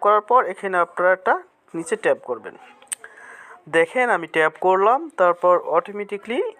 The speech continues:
একটু সময় নিতে আছে। তারপর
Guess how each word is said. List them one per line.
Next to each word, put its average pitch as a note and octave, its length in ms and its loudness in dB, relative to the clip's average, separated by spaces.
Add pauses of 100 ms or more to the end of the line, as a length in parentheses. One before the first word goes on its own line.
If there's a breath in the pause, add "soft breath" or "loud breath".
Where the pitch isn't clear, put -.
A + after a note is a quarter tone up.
(120)
একটু E3 180 -8 (180)
সময় F#3 300 0
নিতে F#3 220 -4
আছে। G#3+ 200 -4 (2000)
তারপর D3 340 2